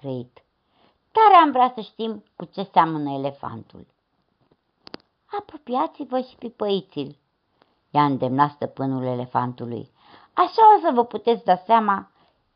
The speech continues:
cât de minunat e animalul ăsta.” Zi și făcut. Orbii s-au apropiat de elefant și au prins al pipăii. Unul i-a atins vârful cozii, altul un picior,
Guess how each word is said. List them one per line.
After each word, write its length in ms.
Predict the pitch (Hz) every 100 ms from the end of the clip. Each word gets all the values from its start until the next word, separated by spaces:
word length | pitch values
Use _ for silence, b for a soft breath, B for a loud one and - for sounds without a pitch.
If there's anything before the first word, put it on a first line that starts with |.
| _
cât 240 | 233 220
de 80 | 180
minunat 840 | 170 147 135 131 139 143 _ _ _ _
e 120 | 123
animalul 580 | 127 120 123 113 113 104 110
ăsta.” 380 | 101 _ _ _ _ _ _ _ _ _ _ _ _ _ _ _ _ _ _ _ _ _ _ _ _ _ -
Zi 240 | 440 415
și 120 | 370
făcut. 560 | - 240 - 127 - _ _ - _ _ -
Orbii 400 | 302 311 214 226
s-au 160 | 175
apropiat 540 | 165 170 156 165 160 135
de 80 |
elefant 560 | 127 117 127 190 220 226 _ _ _ _ _
și 140 | -
au 100 | 320
prins 360 | 320 277 311 -
al 160 | 208
pipăii. 580 | 196 165 - 139 120 - _ _ _ _ _ _
Unul 560 | - 131 127 139 180 190 _ _
i-a 160 | 156 151
atins 460 | 147 _ 175 180
vârful 440 | 156 156 160 165 156
cozii, 480 | - 120 123 135 131 _ _ _ _ _ -
altul 380 | 131 143 147 180
un 200 | 190 196
picior, 580 | 196 _ 185 143 -